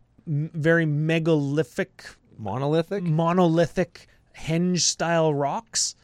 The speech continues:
Speaker 1: with some trees, and they're just, they're just fantastic.
Speaker 2: For, for me, I like the fourth plains.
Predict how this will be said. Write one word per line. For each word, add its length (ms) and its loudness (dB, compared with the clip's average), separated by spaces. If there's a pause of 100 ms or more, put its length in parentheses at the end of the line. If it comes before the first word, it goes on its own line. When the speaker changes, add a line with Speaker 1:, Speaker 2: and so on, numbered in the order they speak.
(480)
Speaker 1:
with 200 -2
some 720 -6
trees, 540 -2
and 300 -4
they're 200 0
just, 440 -2 (220)
they're 160 2
just 400 -6
fantastic. 760 -12 (200)
Speaker 2:
For, 440 2
for 180 0
me, 280 0
I 120 0
like 300 0
the 80 -6
fourth 480 0
plains. 640 -4